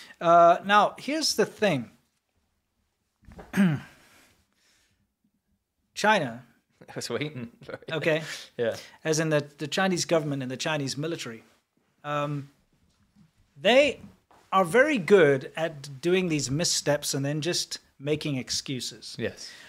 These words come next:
Speaker 1: So that particular one that was going around, nobody claimed responsibility.
Speaker 2: No.
Speaker 1: The Chinese government didn't say, "Oh, look, we sent that drone over," but it's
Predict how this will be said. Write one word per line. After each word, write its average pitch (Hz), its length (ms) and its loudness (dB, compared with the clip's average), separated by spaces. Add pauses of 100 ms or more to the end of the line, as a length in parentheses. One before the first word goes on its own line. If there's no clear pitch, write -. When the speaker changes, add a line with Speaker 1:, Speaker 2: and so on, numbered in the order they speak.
(140)
Speaker 1:
So - 180 -2
that 262 180 4
particular 233 420 0
one 202 180 4
that 202 100 0
was 165 140 -4
going 185 220 0
around, 180 200 0
nobody 254 260 0
claimed 226 300 2
responsibility. 151 920 -2 (100)
Speaker 2:
No. 92 180 -14 (200)
Speaker 1:
The - 60 -14
Chinese 226 300 2
government 196 340 2
didn't 190 220 0
say, 180 300 2
"Oh, 180 180 0
look, 170 260 0
we 170 140 0
sent 165 280 -4
that 147 160 2
drone 151 300 0
over," 127 220 -2
but 175 320 0
it's - 240 -6